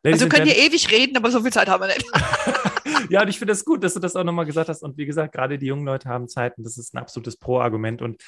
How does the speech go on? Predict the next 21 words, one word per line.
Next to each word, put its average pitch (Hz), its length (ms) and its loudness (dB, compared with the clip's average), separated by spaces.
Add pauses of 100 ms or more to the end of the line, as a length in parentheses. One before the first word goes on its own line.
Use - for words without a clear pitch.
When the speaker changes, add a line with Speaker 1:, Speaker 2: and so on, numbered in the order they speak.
(140)
Speaker 1:
vielleicht, 139 320 -2
äh, 131 260 0 (240)
einfach 143 200 -2
nur, 135 340 2
äh, 127 140 0
auch 131 120 -6
so 127 140 -8
ein 120 60 -6
bisschen 139 200 -8
aus 123 160 -6
meiner, 131 460 -2
äh, 123 380 -2
äh, - 40 -8
aus 123 160 -10
meinem 123 240 -4
Näs-, 127 280 -6
Nähkästchen 131 520 -6
geplaudert. 123 580 2 (320)
Ich 120 140 -8
hab, - 300 -6
ähm, 117 320 -6